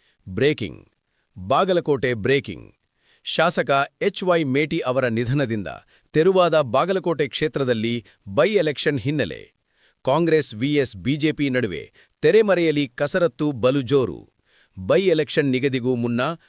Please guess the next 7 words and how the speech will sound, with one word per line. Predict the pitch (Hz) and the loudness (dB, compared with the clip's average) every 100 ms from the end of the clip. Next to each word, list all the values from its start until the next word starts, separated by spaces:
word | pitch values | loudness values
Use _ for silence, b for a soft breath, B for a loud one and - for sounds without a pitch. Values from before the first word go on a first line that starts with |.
| b | b
ಬಾಗಲಕೋಟೆ | 95 151 190 190 170 160 156 | -2 0 2 0 -2 0 0
ಮತಕ್ಷೇತ್ರದ | 123 123 147 - 135 131 123 | 0 0 -2 -2 -2 -2 0
ಬಿ | 120 101 160 | -2 -2 -2
ಜೆ | 156 156 | 0 -2
ಪಿಯಲ್ಲಿ | 147 139 131 127 | 0 0 0 -4
ಗರಿಗೆದರಿದ | 95 131 165 151 131 117 | 0 0 2 0 0 0
ರಾಜಕೀಯ. | 120 113 135 143 131 131 76 | 0 0 -2 -2 -6 -8 -8